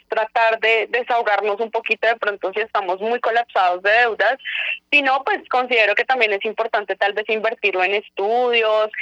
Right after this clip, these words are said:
en educación, en cosas de pronto para la casa, para la vivienda. También es como un buen proyecto, pero pues indiscutiblemente, eh, digamos que lo más utilizado es para cancelar deudas siempre.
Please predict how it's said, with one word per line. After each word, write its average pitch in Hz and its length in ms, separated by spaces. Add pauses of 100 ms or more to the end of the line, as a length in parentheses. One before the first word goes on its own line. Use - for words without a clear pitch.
(200)
en 226 140
educación, 214 1120
en 214 160
cosas 190 340
de 208 140
pronto 196 260
para 185 240
la 202 140
casa, 196 420
para 196 220
la 180 120
vivienda. 190 540
También 247 300
es 208 140
como 226 280
un 214 160
buen 202 220
proyecto, 214 580
pero 622 160
pues - 160
indiscutiblemente, 196 1040 (460)
eh, 226 280 (140)
digamos 220 560
que 254 80
lo 247 120
más 233 300
utilizado 233 600
es 254 160
para 196 160
cancelar 185 480
deudas 165 400
siempre. - 340